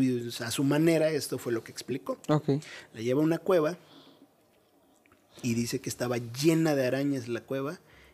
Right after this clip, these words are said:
Speaker 1: y de bolsos de mujeres colgados.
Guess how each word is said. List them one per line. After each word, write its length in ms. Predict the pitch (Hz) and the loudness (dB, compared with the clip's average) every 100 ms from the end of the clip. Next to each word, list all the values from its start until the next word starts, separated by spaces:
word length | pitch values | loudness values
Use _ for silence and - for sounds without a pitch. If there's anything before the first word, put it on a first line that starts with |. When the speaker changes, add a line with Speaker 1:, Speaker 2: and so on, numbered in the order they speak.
| - | -4
Speaker 1:
y 140 | 127 | 0
de 120 | 131 | 0
bolsos 640 | 123 131 165 190 - 233 185 | 0 4 4 2 -2 -6 -2
de 80 | |
mujeres 720 | 143 120 113 156 160 131 - - _ _ _ _ _ _ _ - - _ _ _ - - - - | -2 -2 -2 -4 -4 -6 -16 -20 _ _ _ _ _ _ _ -20 -20 _ _ _ -12 -12 -12 -4
colgados. 600 | 127 127 151 156 - | 0 2 2 0 -12